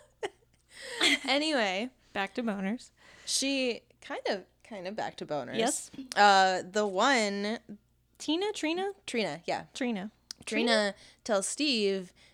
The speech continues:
Speaker 2: that she wants to drive the car because it'll be really hot.
Speaker 1: Yeah. And she, like, okay, so she gets in the car. She's like, "Oh my God, so the,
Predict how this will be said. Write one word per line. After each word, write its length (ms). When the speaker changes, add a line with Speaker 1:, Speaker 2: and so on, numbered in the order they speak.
Speaker 2:
that 340
she 160
wants 240
to 80
drive 260
the 80
car 420
because 260
it'll 100
be 100
really 440
hot. 520
Speaker 1:
Yeah. 460
And 140
she, 140
like, 280
okay, 280
so 120
she 160
gets 220
in 60
the 80
car. 380
She's 260
like, 160
"Oh 80
my 120
God, 280
so 220
the, 240